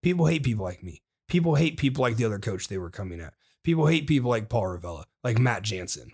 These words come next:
Why? 'Cause we're standing out. We're not fitting in. And when you stand out from somewhere, it's very easy to attack.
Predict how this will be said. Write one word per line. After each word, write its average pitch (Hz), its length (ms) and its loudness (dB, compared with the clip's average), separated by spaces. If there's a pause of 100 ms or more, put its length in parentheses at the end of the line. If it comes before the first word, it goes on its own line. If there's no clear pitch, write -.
Why? 147 380 2 (640)
'Cause 135 160 2
we're 123 80 0
standing 117 400 2
out. 101 240 -2 (1080)
We're 127 120 2
not 170 200 2
fitting 151 340 2
in. 127 220 0 (480)
And 135 100 2
when 135 80 4
you 131 80 2
stand 156 480 2
out 127 260 2
from 160 220 2
somewhere, 180 640 2 (260)
it's 117 160 0
very 120 340 2
easy 113 300 0
to 98 180 -6
attack. - 520 -8